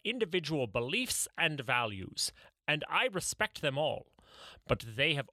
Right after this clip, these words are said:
all chosen to serve Starfleet. If anyone cannot perform his or her duty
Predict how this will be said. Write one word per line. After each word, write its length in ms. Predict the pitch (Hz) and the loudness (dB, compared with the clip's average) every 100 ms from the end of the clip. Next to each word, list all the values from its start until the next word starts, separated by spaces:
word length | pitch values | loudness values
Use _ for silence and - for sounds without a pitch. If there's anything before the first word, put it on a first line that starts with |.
| - | 0
all 260 | 190 220 | 2 0
chosen 560 | 185 - 196 156 127 120 | 0 2 2 2 0 -2
to 100 | 110 | -2
serve 460 | - - 156 135 - | -2 0 2 2 0
Starfleet. 840 | - - 135 113 - 98 - - - - - | -4 0 0 0 -4 -6 -2 -2 -2 -20 -2
If 120 | 156 - _ | -2 -2 _
anyone 380 | 247 240 143 95 - _ _ _ | 0 0 -2 -6 -18 _ _ _
cannot 500 | - - 147 214 214 | -8 -2 0 0 -2
perform 480 | - 185 151 113 95 - - - | -4 -2 2 2 0 -10 -18 -10
his 320 | - 180 214 | 0 0 0
or 200 | - 151 | -2 -2
her 280 | - 170 214 | -2 0 0
duty 560 | 165 160 135 - - | 0 -2 -2 -4 -6